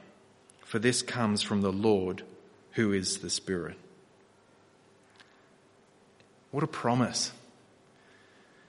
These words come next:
Where God's Spirit is at work, we're being transformed into people who can go into the very presence of God and behold Him for ourselves. By having the veil lifted from our eyes,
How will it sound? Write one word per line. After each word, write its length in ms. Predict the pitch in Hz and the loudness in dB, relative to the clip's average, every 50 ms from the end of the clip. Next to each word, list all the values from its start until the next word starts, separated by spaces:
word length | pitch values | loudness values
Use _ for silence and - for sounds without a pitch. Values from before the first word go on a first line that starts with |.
| - - - - - - - - - - - - - - | -20 -20 -20 -20 -20 -20 -20 -20 -20 -20 -20 -20 -20 -4
Where 180 | - 139 139 143 | 4 6 8 8
God's 280 | 131 147 151 156 147 - | 10 10 10 10 8 6
Spirit 320 | - - 165 156 156 151 | 8 10 10 10 10 10
is 280 | - 139 139 120 139 - - - | 8 6 6 4 2 -2 -2 0
at 140 | - 131 120 | 0 2 2
work, 380 | 131 127 127 135 131 131 131 - | 4 8 12 12 12 12 10 8
we're 120 | 139 131 | 6 6
being 200 | 123 135 127 - | 8 6 6 4
transformed 1000 | - - - 156 143 139 135 135 - - - - - 143 143 143 139 139 131 123 | 4 2 2 4 4 4 4 4 2 0 2 4 6 8 8 10 8 8 6 2
into 340 | - 143 139 131 - - - | 2 0 2 2 2 0 0
people 360 | - - 151 139 139 143 123 | 4 4 4 6 6 4 4
who 120 | 117 135 | 4 4
can 240 | 117 - 131 123 113 | 4 4 2 2 6
go 260 | - 147 135 139 135 | 8 10 12 12 10
into 160 | 135 127 131 | 10 8 6
the 80 | 117 120 | 4 4
very 240 | 113 117 120 120 120 | 4 6 6 6 6
presence 400 | - - 123 113 120 117 - - | 4 2 0 2 2 0 -2 -2
of 140 | 110 101 - | -4 -2 0
God 260 | - 110 104 107 107 | 2 2 4 2 2
and 80 | 104 | 2
behold 360 | 101 104 98 - 113 107 104 - | 0 -2 -2 0 0 0 0 -2
Him 100 | - 104 | -6 -6
for 160 | - 101 92 | -4 -2 -2
ourselves. 720 | 92 - - - 95 90 87 78 80 92 - - - - - - - - - - - - - - - - - - - - - - - - - - _ - - - - - - - - - - - - - - - - - - - - - - - - - _ - - - - - - _ - - - - - | -2 0 0 0 0 0 -2 -2 -4 -4 -6 -6 -6 -8 -10 -16 -20 -20 -20 -20 -20 -20 -20 -20 -20 -20 -20 -20 -20 -20 -20 -20 -20 -20 -20 -20 _ -20 -20 -20 -20 -20 -20 -20 -20 -20 -20 -20 -20 -20 -20 -20 -20 -20 -20 -20 -20 -20 -20 -20 -20 -20 _ -20 -20 -20 -20 -20 -20 _ -20 -20 -20 4 6
By 120 | 123 123 | 8 10
having 240 | 139 160 160 160 151 | 10 10 10 10 8
the 80 | 139 | 8
veil 300 | 123 - 135 143 151 143 | 8 10 10 12 12 12
lifted 500 | 139 139 135 135 147 147 - - 156 135 | 12 10 10 8 8 6 6 4 2 4
from 180 | - - 135 135 | 4 4 6 6
our 160 | 131 127 - | 6 6 6
eyes, 600 | - 127 127 123 120 110 104 104 104 - - - | 6 8 8 8 8 8 6 4 2 0 -2 -4